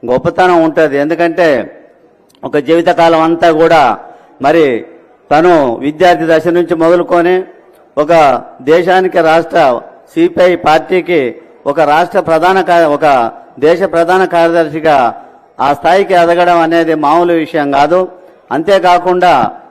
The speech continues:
మరి అతడు జీవితకాలం అంతా కూడా పేద ప్రజల పక్షాన, పీడితుల పక్షాన పోరాటం చేసినటువంటి యోధుడుగా కాబట్టే ఇవాళ మనందరం కామ్రేడ్ సుధాకర్ రెడ్డి గారిని మరి మనం కొలుచుకోవడం జరుగుతూ ఉంది, సంస్మరించుకోవడం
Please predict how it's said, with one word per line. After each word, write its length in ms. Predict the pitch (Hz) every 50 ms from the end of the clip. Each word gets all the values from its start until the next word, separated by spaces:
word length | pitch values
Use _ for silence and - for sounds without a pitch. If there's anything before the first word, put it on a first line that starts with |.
| - - - 147
మరి 140 | 156 170 170 170
అతడు 240 | 165 170 175 175 165 135 151
జీవితకాలం 560 | 170 185 175 185 180 185 180 175 180 190 196 196
అంతా 180 | 180 165 190 185 180
కూడా 200 | 185 180 180 175 151 131 120 107 - - - - - - -
పేద 160 | 147 156 175 196 185 -
ప్రజల 220 | 185 180 180 180 170 -
పక్షాన, 400 | 170 165 160 - 175 170 170 170 170 180 180 170 170
పీడితుల 380 | 165 160 170 175 165 175 175 165 156 143 135
పక్షాన 340 | 151 147 147 - 165 156 151 143 131 123 110 - - - _ _ - 143
పోరాటం 400 | 143 156 180 190 190 180 190 185 180
చేసినటువంటి 600 | 180 180 170 - 175 165 160 165 165 160 160 160 151 143 147
యోధుడుగా 440 | 156 160 165 170 165 160 160 156 135 120 113 - -
కాబట్టే 460 | 143 151 156 170 165 165 - 180 160 151 127 113 107 - - - _ - 131
ఇవాళ 180 | 135 143 147 143 147 147
మనందరం 500 | 143 147 143 147 165 180 175 175 170 165 147 131 117 - - - - - - - _ -
కామ్రేడ్ 300 | 147 147 165 160 147 135
సుధాకర్ 420 | 135 147 165 180 185 165 170 165 165
రెడ్డి 160 | 156 156 160 151
గారిని 340 | 151 151 143 147 156 147 135 120 107 101 - - - _ _ - 131
మరి 140 | 143 151 139 139
మనం 160 | 147 147 139 135 127 120 - 147
కొలుచుకోవడం 540 | 147 156 151 - - 175 165 165 156 156 151 139
జరుగుతూ 320 | 143 151 156 151 - 156 160 160
ఉంది, 180 | 160 165 165 165 151 -
సంస్మరించుకోవడం 800 | 143 143 147 139 - 151 160 160 156 147 139 - 151 147 139 131